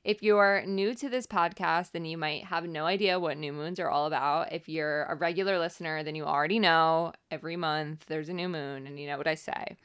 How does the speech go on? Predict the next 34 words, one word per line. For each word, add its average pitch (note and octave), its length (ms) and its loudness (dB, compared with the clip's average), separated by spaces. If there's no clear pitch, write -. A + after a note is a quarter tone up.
New G3 160 2
moons A3 540 2
are F3+ 460 4
a F#3+ 80 -2
time F3 460 2
of E3 500 2
new F3+ 220 -2
beginnings. G#3+ 760 2
They F3 340 4
are E3 400 4
really F#3+ 220 0
good G3 220 0
for G3 120 -4
manifesting E3+ 880 -2
and F3 240 -2
bringing E3+ 440 -4
in D3+ 580 -6
new E3+ 340 -4
energy, D#3 800 -4
starting E3+ 420 -2
something F3 400 -8
new. D3 460 -4
It's - 180 -6
very D#3 440 0
fresh. - 640 -6
It's D3+ 320 -12
literally G#3 440 2
new, F3+ 500 -2
the D#3 100 -2
new E3+ 140 -4
moon. D#3 460 -6
It's - 140 -14
new E3+ 260 -4
energy. - 640 -6